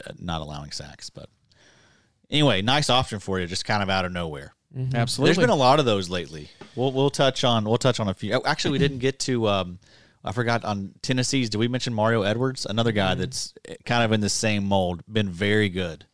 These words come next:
Speaker 2: Mm-hmm.
Speaker 3: Yeah, I was looking to see if we even had
Speaker 1: Pressures
Speaker 3: him.
Speaker 1: wise as well.
Speaker 2: Mm-hmm.
Speaker 3: Uh, he didn't crack the, uh, the leaderboard here for this week, but, uh, he's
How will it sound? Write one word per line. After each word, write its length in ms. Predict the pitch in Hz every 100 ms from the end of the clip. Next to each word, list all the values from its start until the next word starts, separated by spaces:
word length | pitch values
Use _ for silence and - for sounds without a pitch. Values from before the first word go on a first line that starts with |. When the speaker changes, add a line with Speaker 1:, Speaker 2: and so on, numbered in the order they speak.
| 139
Speaker 2:
Mm-hmm. 180 | 139 139 - _ _ _ _ _ _
Speaker 3:
Yeah, 160 | 139 127
I 20 |
was 120 | 123
looking 240 | 147 151 131
to 80 |
see 240 | 120 139 135
if 160 | 120
we 120 | 131 127
even 240 | 123 117
had 120 | 120
Speaker 1:
Pressures 320 | 120 117 123
Speaker 3:
him. 100 | 117
Speaker 1:
wise 280 | 101 92 90
as 100 | 87
well. 300 | 92 87 76 - 135
Speaker 2:
Mm-hmm. 240 | 135 131
Speaker 3:
Uh, 240 | 120 117 113
he 140 | 139
didn't 260 | 170 165 156
crack 360 | 160 165 160 -
the, 240 | 151 143
uh, 100 | 127
the 100 | 127
leaderboard 600 | 139 170 165 131 139 139
here 340 | 117 131 131 123
for 480 | - 135 127 127
this 320 | 120 123 120 127
week, 320 | 123 127 -
but, 280 | 131 123 -
uh, 140 | 127
he's 260 | 123 123